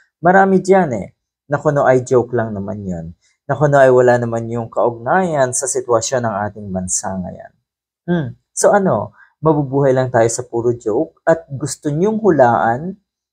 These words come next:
gusto nyong kayo yung mag-decide kung joke ba o seryoso yung naririnig ng taong bayan sa mga katulad ni Sara Duterte? Abay, ang, ang saswerte nyo naman. Ano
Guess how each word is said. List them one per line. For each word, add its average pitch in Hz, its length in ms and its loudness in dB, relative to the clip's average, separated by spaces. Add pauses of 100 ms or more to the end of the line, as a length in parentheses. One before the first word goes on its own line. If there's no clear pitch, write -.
(140)
gusto 151 320 -4
nyong 190 160 -2
kayo 160 240 4
yung 151 160 -2
mag-decide 135 640 0
kung 139 320 -4
joke 135 240 2
ba 139 160 2
o 147 80 0
seryoso 127 880 0 (320)
yung 156 160 0
naririnig 135 540 0
ng 123 160 -2
taong 113 320 2
bayan 117 320 2
sa 143 160 -2
mga 117 180 0
katulad 113 380 -2
ni 110 100 -12
Sara 104 320 -2
Duterte? 101 760 -8 (200)
Abay, 190 320 4
ang, 202 240 -8
ang 262 160 -10
saswerte 165 720 0
nyo 110 160 -6
naman. 95 340 -6
Ano 156 220 -6